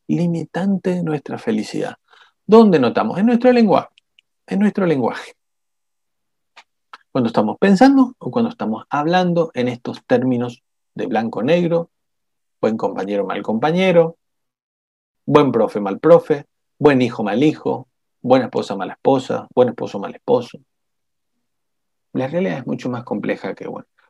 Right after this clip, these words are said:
o tenés razón, o yo tengo razón, o vos tenés razón. Y si los dos tenemos razón,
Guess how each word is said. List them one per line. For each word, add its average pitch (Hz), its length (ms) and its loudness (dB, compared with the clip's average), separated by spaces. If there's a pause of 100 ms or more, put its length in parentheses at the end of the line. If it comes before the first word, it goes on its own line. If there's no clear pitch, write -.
(100)
o 131 200 2
tenés 143 380 2
razón, 131 520 -4 (400)
o 131 140 -2
yo 127 300 -2
tengo 131 260 2
razón, 123 580 -6 (380)
o 110 140 -4
vos 101 200 -6
tenés 95 240 -8
razón. - 320 -16 (840)
Y 175 80 -8
si - 140 -2
los 151 140 0
dos 185 200 0
tenemos 107 340 -4
razón, 117 560 -10